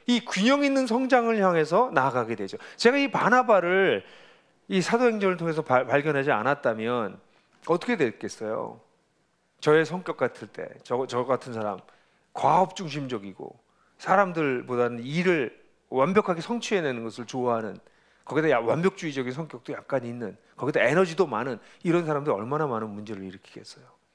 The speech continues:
그나마 제가 문제를 덜 일으킨 이유는 성경을 통해서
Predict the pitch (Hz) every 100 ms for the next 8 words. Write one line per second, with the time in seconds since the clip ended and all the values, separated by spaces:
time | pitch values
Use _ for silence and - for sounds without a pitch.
0 | _ _ _ _ _ - - _ _ -
1 | 156 165 190 147 147 139 123 131 127 -
2 | 104 120 139 - 117 - 135 104 101 98
3 | 110 120 92 _ _ _ _ - 160 160
4 | 135 120 101 92 175 254